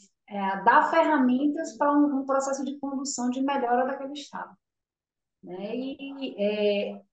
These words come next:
é engraçado a gente sempre circundar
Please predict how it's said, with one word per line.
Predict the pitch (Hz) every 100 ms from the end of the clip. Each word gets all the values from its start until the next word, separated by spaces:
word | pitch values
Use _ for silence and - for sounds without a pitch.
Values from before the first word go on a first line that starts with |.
| _ _ -
é | 208 226 226
engraçado | 220 269 269 269 262 247 233 269 262 277
a | 269
gente | 247 254 262 294 294 -
sempre | - - 269 269 294 320
circundar | - 294 - 294 269 226 220 233 254